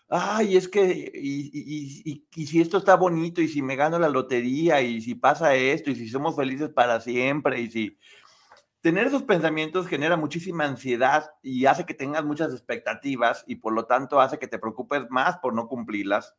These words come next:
y por no quedar mal con la gente. Entonces lo que él dice es, "Siempre piensa lo peor, piensa qué es lo peor que podría pasar, cómo lo podría solucionar, y ya que tienes solucionado, lo demás es lo de menos", ¿no?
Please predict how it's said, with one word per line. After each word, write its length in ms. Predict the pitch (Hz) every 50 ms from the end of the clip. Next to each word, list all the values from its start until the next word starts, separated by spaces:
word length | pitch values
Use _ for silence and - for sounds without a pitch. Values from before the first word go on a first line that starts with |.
| _
y 100 | _ 110
por 160 | - 117 104
no 120 | 107 120 -
quedar 240 | - 127 127 123 120
mal 200 | 123 123 123 120
con 140 | - 117
la 100 | 110 101
gente. 400 | - 120 123 123 110 - - - _ _ _ _ _ _ _ _ _ _
Entonces 240 | 120 113 196 214 233
lo 60 | 226
que 80 | 202 202
él 80 | 190
dice 320 | 185 196 170 185 175 170 170
es, 200 | 170 - - _ _ _ _ _ _ _ _ _
"Siempre 440 | - - 214 226 247 240 - 262
piensa 340 | 254 254 202 196 202 190 196
lo 160 | 175 143 117
peor, 260 | - 104 90 82 80 - _ _ _ _
piensa 320 | - 160 175 180 214 202
qué 60 | - 196
es 60 | 196
lo 160 | 196 196 196
peor 200 | 196 190 185 190 185
que 80 | 185 -
podría 300 | - 143 139 143 143 143
pasar, 440 | 151 143 - 113 92 92 - - -
cómo 180 | - 139 151 175
lo 120 | 165 143 -
podría 200 | 127 117 127 135
solucionar, 520 | 151 143 120 101 98 104 92 92 95 104 -
y 60 | - 127
ya 120 | 160 190
que 100 | 190 208
tienes 240 | - 190 190 196 180 175
solucionado, 760 | 180 147 127 117 117 123 120 135 151 170 208 220 - - _ _ _ _
lo 180 | 127 123 123
demás 340 | 120 120 123 131 139 147 131
es 60 | 147 135
lo 120 | 127 113
de 60 | 101
menos", 280 | 92 92 85 80 80 85
¿no? 200 | 104 160 233